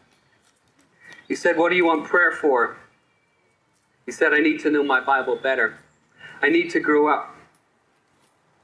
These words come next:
I prayed for him. I said that God wants to make him into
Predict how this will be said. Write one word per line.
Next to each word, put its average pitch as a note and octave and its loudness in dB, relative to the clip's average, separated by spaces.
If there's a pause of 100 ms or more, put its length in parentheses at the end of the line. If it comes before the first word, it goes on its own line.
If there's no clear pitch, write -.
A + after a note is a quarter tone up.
(1300)
I C#3 0
prayed E3+ 0
for - -2
him. C3+ -2 (1080)
I F#3+ 0
said F#3+ 0
that E3 -2
God F3+ 0
wants E3 -2
to F#3+ -2
make D#3 -2
him D#3 0
into D3+ 0